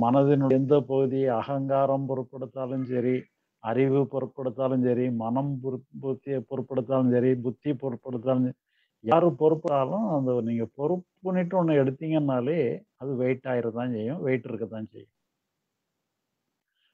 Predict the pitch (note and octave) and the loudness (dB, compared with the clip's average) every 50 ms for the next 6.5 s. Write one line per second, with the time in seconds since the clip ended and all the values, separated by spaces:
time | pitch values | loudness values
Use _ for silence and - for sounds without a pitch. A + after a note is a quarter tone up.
0 | _ _ _ _ _ _ - D#3 C3+ C3 C3 C#3 C#3+ D#3+ F3 D#3 C3 D3+ C#3 C3+ | _ _ _ _ _ _ -6 -4 -2 2 2 4 4 6 4 4 4 4 4 4
1 | C#3 D3 C#3 D3+ D3+ C#3+ C#3+ D#3+ F3+ E3+ D3+ D#3+ F3 F3+ F3+ - _ _ _ _ | 4 4 2 2 2 2 2 4 6 8 8 6 6 2 -4 -8 _ _ _ _
2 | _ _ _ _ _ - B2+ C3 D3 D3+ D#3 E3+ F#3 F3 E3+ D#3+ D#3 D3+ D#3+ D#3 | _ _ _ _ _ -8 -4 -2 0 0 2 2 0 0 0 -2 -2 -4 -4 -6
3 | D3+ D3 D3 D3 F#3 G3+ F3 - D#3+ D#3+ E3+ E3 - F3+ F3 F3+ E3 - F3+ F3 | -6 -6 -4 -4 -4 -6 -4 -4 -4 -4 -4 -4 -2 -2 -2 -2 -2 0 2 4
4 | F3 E3 E3+ F3 E3+ D#3+ D3+ D#3+ D#3 D3+ D#3 D3 D#3 D#3+ E3 D#3 - D3+ C#3+ D3 | 4 6 6 4 4 4 4 4 4 4 4 4 0 -2 -4 -2 -2 -2 -2 -2
5 | C#3 C#3+ D#3 D3+ - - D3 D3 C#3+ D3 C#3 D3+ C3 C#3 C3+ D#3+ D#3+ C3 B2+ B2+ | -2 -2 -2 -4 -4 -6 -6 -6 -4 -4 -4 -4 -4 -4 -4 -4 -2 -2 -2 -2
6 | B2+ B2+ A#2+ B2+ B2 B2 A#2+ - B2 | -2 -2 -2 -2 -4 -6 -6 -10 -14